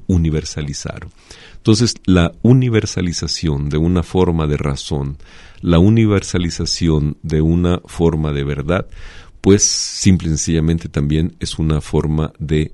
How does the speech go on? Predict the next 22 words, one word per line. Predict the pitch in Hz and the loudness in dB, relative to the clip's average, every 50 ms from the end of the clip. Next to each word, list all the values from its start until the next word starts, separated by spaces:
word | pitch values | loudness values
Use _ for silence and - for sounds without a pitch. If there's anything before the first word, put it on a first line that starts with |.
| - | -14
fanatismo. | - - - 76 69 65 64 - - - - - - - 69 | -16 -8 -6 -4 -4 -4 -4 -8 -10 -18 -16 -14 -12 -10 -10
A | 69 | -6
final | - 85 80 73 65 67 | -4 -2 -2 0 -2 -2
de | 67 76 | -4 -6
cuentas, | - - 95 101 104 101 95 - 92 92 90 - _ - - - - - - - _ _ _ | 0 2 4 4 4 4 2 -2 -4 -4 -6 -8 _ -20 -20 -20 -20 -20 -20 -20 _ _ _
pues, | - 90 85 85 82 - - - - - - - _ _ - - | 0 2 2 2 2 2 0 0 -2 -4 -8 -14 _ _ -12 -6
caemos | - 73 71 78 87 95 101 98 87 80 76 - - - | -6 -4 -2 -2 -2 0 0 0 -2 -2 -4 -6 -6 -6
en | 73 69 69 67 | -4 -4 -4 -6
conclusión | - 73 71 69 - - 76 69 - - - 90 87 85 92 104 127 - - - - - - - - _ | -4 -6 -6 -6 -6 -6 -6 -6 -6 -4 -2 -2 0 0 0 -2 -4 -8 -18 -20 -20 -20 -20 -20 -20 _
de | - 76 67 80 76 65 | -12 -6 -4 -4 -4 -4
que | - - - 78 78 76 76 76 76 76 73 - - | -6 -8 -4 -2 0 0 0 0 0 -2 -4 -4 -4
el | - 80 78 78 78 76 76 73 73 73 71 | -2 -2 -2 0 -2 -2 -2 -2 -2 -4 -4
fanatismo | 69 - - - - 76 73 73 73 - - - 123 127 - 107 104 101 104 113 - - _ _ _ _ _ - | -6 -10 -10 -6 -4 -2 -2 -2 -4 -4 -2 -2 -2 -2 -2 -2 -2 -2 -2 -2 -4 -6 _ _ _ _ _ -4
es | - 90 - - - | -2 -2 -2 -2 -4
esa | 95 - - - - - 110 98 95 92 - - - - _ - | -4 -4 -2 -4 -4 -2 -2 -2 -2 -2 -4 -8 -16 -20 _ -6
abundancia | - 80 76 80 82 80 80 78 80 90 95 107 117 117 117 117 - - 101 82 76 | -4 -2 0 0 0 0 0 0 2 2 2 2 2 0 0 -2 -4 -4 -2 -2 -2
de | 73 73 | -4 -6
fe | 71 - - - 98 101 104 101 98 | -8 -8 -4 -2 0 0 0 0 0
en | 85 78 71 | -2 -2 -2
lo | 71 67 | -4 -6
que | - - | -6 -8
nosotros, | 76 73 71 69 - 82 82 - - - 82 76 - - - | -8 -6 -8 -8 -8 -10 -10 -8 -8 -8 -8 -8 -8 -12 -18